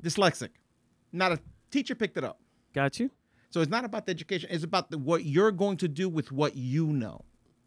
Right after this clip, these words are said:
Speaker 1: And if you're gonna turn around and continue blaming it on where you're from and because you live in apartment three G in Alabama projects,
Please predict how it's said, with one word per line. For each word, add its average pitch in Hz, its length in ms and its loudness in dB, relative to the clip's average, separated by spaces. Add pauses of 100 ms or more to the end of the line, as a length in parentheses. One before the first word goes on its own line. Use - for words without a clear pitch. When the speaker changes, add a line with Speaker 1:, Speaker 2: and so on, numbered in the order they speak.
(580)
Speaker 1:
And 139 140 4
if 131 80 2
you're 190 100 4
gonna 262 140 -6
turn 202 200 -4
around 185 220 0
and 143 100 0
continue 147 880 0 (380)
blaming 220 440 2
it 220 120 4
on 147 300 2 (300)
where 156 180 6
you're 226 140 4
from 196 480 -2
and 143 120 0
because 127 400 -4
you 123 120 -2
live 185 200 0
in 170 180 -2 (220)
apartment 160 520 -6
three 202 280 -4
G 190 320 0
in 170 100 2
Alabama 185 480 2 (100)
projects, 196 480 2